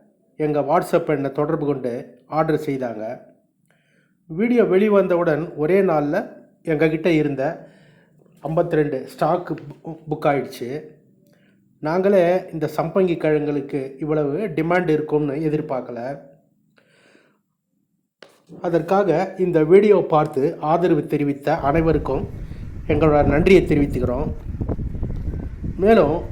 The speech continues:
ஆர்டர் செய்த அனைவருக்கும் தீபாவளிக்கு அடுத்த நாள் பேக்கேஜ் அனுப்பி வச்சோம். அதை பெற்றுக்கொண்ட பலரும் தங்கள் கருத்துக்களையும் WhatsApp-ல அனுப்பியிருக்காங்க.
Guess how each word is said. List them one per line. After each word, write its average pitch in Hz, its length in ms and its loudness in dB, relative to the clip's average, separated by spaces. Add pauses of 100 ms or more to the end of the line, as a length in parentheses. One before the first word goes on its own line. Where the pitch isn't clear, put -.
ஆர்டர் 202 440 4
செய்த 170 180 4
அனைவருக்கும் 156 600 2 (640)
தீபாவளிக்கு 170 540 4
அடுத்த 160 300 0
நாள் 135 200 0 (520)
பேக்கேஜ் 165 480 2
அனுப்பி 156 220 -2
வச்சோம். 135 460 -2 (1400)
அதை 160 180 4 (300)
பெற்றுக்கொண்ட 190 640 2
பலரும் 160 340 4 (600)
தங்கள் 156 300 -2
கருத்துக்களையும் 170 800 2 (140)
WhatsApp-ல 151 540 2
அனுப்பியிருக்காங்க. 135 600 -4